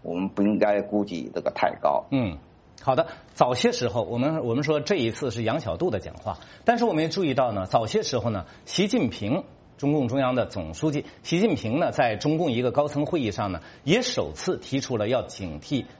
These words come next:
Speaker 2: 利益集团，提醒高级官员要警惕避免呢被利益集团围猎。当时呢，人们就广泛猜测，这个习近平讲的利益集团究竟是什么人呢？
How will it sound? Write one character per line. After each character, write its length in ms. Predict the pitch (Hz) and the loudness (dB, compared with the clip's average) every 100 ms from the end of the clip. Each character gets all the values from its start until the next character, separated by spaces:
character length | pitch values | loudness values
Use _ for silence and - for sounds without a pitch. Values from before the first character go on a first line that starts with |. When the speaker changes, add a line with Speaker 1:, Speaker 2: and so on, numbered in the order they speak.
| - | -2
Speaker 2:
利 240 | 156 123 | 0 0
益 60 | 98 | -2
集 160 | - | -4
团， 260 | - 95 107 | -2 -2 -2
提 160 | 135 | -2
醒 260 | - - 92 - - - | -2 -2 -6 -10 -6 2
高 180 | 160 | 2
级 100 | 151 | 2
官 220 | 143 147 131 | 2 2 2
员 160 | 117 | 2
要 420 | 151 131 107 - - | 4 2 0 -4 -12
警 340 | - 131 120 117 | -8 -2 0 0
惕 240 | - 147 | 0 0
避 180 | 233 165 | 2 2
免 200 | 98 71 | 2 -2
呢 160 | 101 - | -4 0
被 180 | 160 110 | 0 2
利 220 | 175 131 | 0 0
益 40 | |
集 140 | 98 117 | -2 -4
团 240 | 120 117 | -2 -2
围 160 | 95 131 | 0 2
猎。 200 | 156 - - - | 0 -2 -16 0
当 160 | 190 214 | 2 2
时 200 | - 139 | 0 2
呢， 120 | 165 | 2
人 180 | 107 147 | 2 2
们 80 | 170 | 2
就 140 | 160 | 0
广 280 | - 101 101 | 2 0 2
泛 300 | 156 156 107 | 2 2 2
猜 220 | - 175 | 0 0
测， 240 | 170 175 - - - | 2 -2 -2 -16 -12
这 140 | - 196 | 0 2
个 80 | 160 | 2
习 180 | - | 2
近 140 | 202 214 | 2 2
平 200 | - 170 | 2 2
讲 200 | 127 107 | 2 2
的 60 | |
利 180 | 131 196 | 2 2
益 60 | 123 | 0
集 180 | - 160 | 0 0
团 400 | - 113 143 143 | 2 2 2 0
究 160 | 175 | -2
竟 180 | - 135 | 0 -2
是 200 | - 123 | 0 -2
什 160 | - 120 | 0 0
么 100 | 190 | 2
人 220 | 92 110 | 2 0
呢？ 140 | 107 | -2